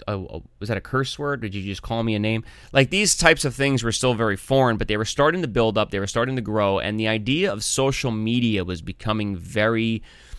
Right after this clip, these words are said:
popular all of a sudden. When Facebook started to become the thing to do, Twitter became the thing to do, uh, there was this need to be as connected with as many people as possible.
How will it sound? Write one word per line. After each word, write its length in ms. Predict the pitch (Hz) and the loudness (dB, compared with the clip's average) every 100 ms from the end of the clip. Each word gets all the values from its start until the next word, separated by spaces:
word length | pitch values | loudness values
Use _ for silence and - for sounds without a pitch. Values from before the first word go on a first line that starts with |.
| - - - | -18 -12 2
popular 560 | - 113 - 110 98 | 4 4 2 -2 -2
all 160 | 85 90 | -2 -2
of 80 | 85 | -2
a 60 | |
sudden. 400 | - 92 82 80 - - - - - - - | -2 -2 -4 -6 -10 -20 -20 -20 -20 -14 4
When 180 | 123 123 | 4 4
Facebook 540 | - 170 - 151 135 | 6 6 6 0 2
started 360 | - 131 131 113 | 2 4 4 4
to 60 | |
become 540 | 113 - 117 120 117 90 | -2 -2 2 4 6 2
the 200 | 101 117 | 6 6
thing 520 | - 127 131 131 120 | 6 4 6 6 2
to 100 | 113 | 2
do, 640 | 101 113 113 98 90 82 - - | 2 4 6 4 0 -4 -8 -12
Twitter 400 | - 143 131 110 | 4 6 8 4
became 400 | 95 - 110 101 | 0 -2 0 0
the 120 | 98 | -2
thing 400 | - 123 123 117 | -2 0 0 0
to 100 | 101 | -2
do, 400 | 95 110 101 80 - _ - - - - - _ - - - | 0 2 2 -2 -10 _ -20 -20 -20 -20 -20 _ -20 -20 -8
uh, 220 | 104 95 95 | -6 -4 4
there 160 | 135 | 6
was 200 | 151 147 | 6 4
this 260 | 135 131 - | 6 4 4
need 480 | 117 131 156 165 143 | 2 4 4 2 0
to 200 | - 123 | -2 -2
be 200 | 127 123 | 2 4
as 240 | 113 110 | 4 4
connected 640 | - 120 117 127 131 156 135 | 0 -2 0 0 0 -4 -2
with 140 | 120 | -2
as 120 | 104 | 0
many 220 | 107 120 123 | 0 -2 -2
people 380 | 113 107 107 | -4 -6 -4
as 100 | 104 | -4
possible. 580 | - 104 104 - - - | -2 0 0 -2 -8 -12